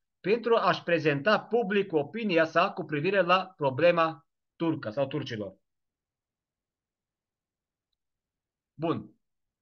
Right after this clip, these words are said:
Acum sar peste câteva rânduri, pentru că spune cum s-a împlinit, uh, această profeție. Și iată ce spune în continuare.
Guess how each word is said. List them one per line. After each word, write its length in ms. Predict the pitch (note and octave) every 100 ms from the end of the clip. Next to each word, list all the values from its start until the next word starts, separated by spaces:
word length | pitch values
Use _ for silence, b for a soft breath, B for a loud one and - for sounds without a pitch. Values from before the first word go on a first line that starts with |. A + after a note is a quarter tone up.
| -
Acum 280 | D#3 G3
sar 240 | F3 F#3 F#3
peste 260 | E3 D#3+
câteva 720 | D#3 D3+ D3 C#3 C3 A#2+ A2 - _ _
rânduri, 480 | B2+ D#3 D#3 C3 E3
pentru 260 | E3 D3
că 80 | C#3+
spune 340 | C#3 - D#3+ C#3+
cum 140 | D#3
s-a 140 | D3
împlinit, 360 | C#3 C#3 C#3+ C#3+
uh, 260 | B2+ A#2+ A#2+
această 260 | B2+ B2+
profeție. 720 | C3+ C3 B2+ B2 C3+ A2+ F3 A3+ _ _ _ _ _ _ _
Și 120 | -
iată 160 | E3 D#3+
ce 120 | D#3
spune 200 | C#3+ C#3+
în 60 | C#3
continuare. 560 | C3+ B2+ B2+ G#2 F2